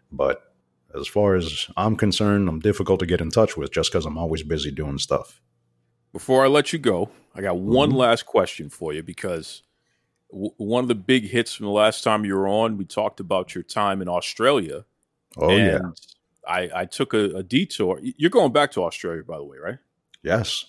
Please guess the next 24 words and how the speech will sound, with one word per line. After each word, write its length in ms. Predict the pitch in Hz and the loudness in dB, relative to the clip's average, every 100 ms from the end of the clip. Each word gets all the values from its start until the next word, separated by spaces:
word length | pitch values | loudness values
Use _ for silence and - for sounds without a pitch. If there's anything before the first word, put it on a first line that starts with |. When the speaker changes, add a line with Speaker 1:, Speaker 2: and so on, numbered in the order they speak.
| _ | _
Speaker 1:
that'll 220 | - 69 | -4 -2
be 160 | 76 82 | -2 -2
against 300 | 78 85 87 | -2 0 2
Suzuki. 400 | 98 113 135 73 - _ _ _ _ _ _ _ _ _ | 4 4 4 -2 -8 _ _ _ _ _ _ _ _ _
Speaker 2:
<sighs> 880 | - - - _ _ _ _ _ - | -12 -12 -14 _ _ _ _ _ -20
See 180 | - 92 | -8 0
that, 220 | 104 98 | 0 2
folks? 360 | 117 107 - - _ - _ - | 2 0 -2 -20 _ -20 _ -12
It's, 180 | 90 | -10
it, 180 | - 98 | -8 -6
it 40 | 101 | -4
was 200 | 98 87 | -6 -2
meant 180 | 117 110 | -2 0
to 80 | 110 | -2
be. 220 | 107 101 71 | 0 -2 -4
It's, 200 | 85 - | -10 -10
it's 120 | 90 | -2
that 180 | 107 107 | -2 0
time 240 | 135 127 | 0 0
of 40 | 120 | 0
year 220 | 123 127 | 0 -2
again. 300 | 104 113 98 - | -2 -4 -6 -8
Speaker 1:
<laughs> 40 | - - 104 - 123 | -14 -8 -6 0 2
Speaker 2:
Um, 320 | 131 117 | 4 2